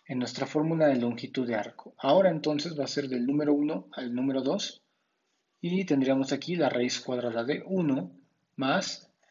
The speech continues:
y aquí dentro del corchete vamos a colocar la función derivada de la f de x.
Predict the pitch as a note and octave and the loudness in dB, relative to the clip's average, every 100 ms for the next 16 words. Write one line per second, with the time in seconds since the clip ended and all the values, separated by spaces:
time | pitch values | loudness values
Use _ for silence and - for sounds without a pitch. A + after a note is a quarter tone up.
0 | _ _ C#3 C3 C#3 C#3 C3+ D#3+ D#3+ F#3 | _ _ -4 2 4 6 6 4 2 2
1 | F3 F3+ G3 E3 C3+ C3+ C3 B2 A#2+ B2+ | -2 0 2 2 0 -2 -2 -2 0 0
2 | B2+ D#3 - F3+ E3 D#3 F3 F#3+ - _ | 2 0 0 -2 0 0 0 -4 -12 _
3 | _ _ D3 C#3+ C3 B2+ C3 F3 G3+ - | _ _ 2 6 6 6 4 4 0 -8
4 | _ - B2+ B2 A#2 A2 G#2+ - C#3 E3 | _ -8 2 4 4 2 0 0 2 4
5 | A2+ F#2+ B2 - | 4 2 -6 -14